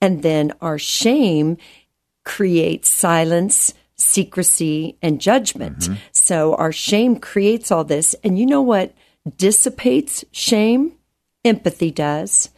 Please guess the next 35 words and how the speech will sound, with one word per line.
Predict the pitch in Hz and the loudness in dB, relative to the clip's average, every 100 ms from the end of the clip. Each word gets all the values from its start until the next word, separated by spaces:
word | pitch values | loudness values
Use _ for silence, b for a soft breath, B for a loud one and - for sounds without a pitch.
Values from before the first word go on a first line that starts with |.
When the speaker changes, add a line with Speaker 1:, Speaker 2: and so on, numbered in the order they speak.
| b | b
Speaker 2:
Wow. | 165 165 | -10 -2
Speaker 1:
And | 226 180 73 | 0 0 0
that's | 127 202 254 - | 2 2 0 0
what | 240 208 | 0 0
we | 170 175 214 247 | 0 0 2 2
need | 240 180 | 2 0
to | 190 | -4
be | 175 | -4
doing | 147 - 170 170 165 | -8 -2 0 0 0
with | 160 170 | -2 -2
each | 160 - | -6 -2
other | 202 233 190 156 - - | 0 2 0 -2 -4 0
in | 208 277 | 2 4
relationship, | 285 285 196 160 160 151 165 - | 2 2 2 0 -4 -4 -4 -2
in | - 254 | 0 0
community, | 247 220 196 160 151 165 B B B _ | 0 0 0 2 0 -2 B B B _
in | 302 359 359 | 2 4 2
the | 370 | 0
church. | - 415 381 - - - - | 0 2 2 0 -2 -2 0
Speaker 2:
Yes. | 90 87 80 - | 0 -4 -6 -8
You | 104 | -6
know, | 95 98 | -2 0
one | 98 110 | 0 0
of | 123 | -2
the | 127 | -4
things | - 127 127 110 | -2 -2 -2 -4
I | 113 113 | -2 0
use | 117 120 127 | 0 -2 -4
in | 123 | -4
counseling | 131 139 - 87 82 87 92 _ _ _ | -4 -4 -6 -8 -6 -8 -10 _ _ _
when | 170 180 90 | -16 -8 -4
they | 92 98 | -2 -2
start | - 104 101 - | 0 -2 -2 -4
sharing | 113 101 101 98 | -2 0 0 -2
their, | 95 98 101 | -4 -4 -4